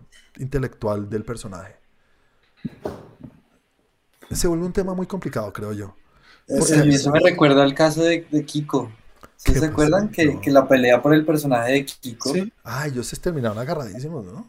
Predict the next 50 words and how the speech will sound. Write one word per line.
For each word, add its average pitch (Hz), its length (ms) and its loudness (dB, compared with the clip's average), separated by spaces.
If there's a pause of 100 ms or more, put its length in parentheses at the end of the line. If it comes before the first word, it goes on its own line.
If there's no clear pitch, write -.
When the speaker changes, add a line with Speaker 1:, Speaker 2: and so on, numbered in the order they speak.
(180)
Speaker 3:
Que 143 120 -6
si - 140 2
era 135 140 6
Speaker 2:
Ujú. - 60 0
Speaker 3:
Kiko, 180 380 2
que 160 120 -4
si 135 140 -4
Kiko 135 300 -10
podía 156 260 0
hacerlo 147 300 -4
fuera 156 340 -4
de, 139 540 -4
de, 123 580 -10
de 131 140 -4
Roberto 127 440 -6
Gómez 143 280 -2
Bolaños 131 500 -4
o, 151 60 -6
o 123 400 -8
no. 135 200 -4 (1600)
Speaker 2:
Y 135 80 0
Kiko 127 280 -4
fue, 160 260 4
pues, 123 400 -2
en-, 127 300 -6
entre 120 260 -8
comillas, 117 440 -4
bien 139 200 2
astuto 160 480 2
porque, 180 300 0
digamos, 120 360 2
se, 123 220 -4
se 120 180 0
llevó 113 160 2
el 104 80 2
personaje 139 380 2
a 127 40 6
Venezuela 143 540 4 (640)
y 123 80 -6
en 123 60 -2
vez 113 140 2
de 110 60 -2
escribir 131 440 0
Kiko - 320 -2
con 143 180 2
K, 143 260 8
lo 156 60 6
escribía 110 340 0
con 107 140 -4
Q. 170 320 6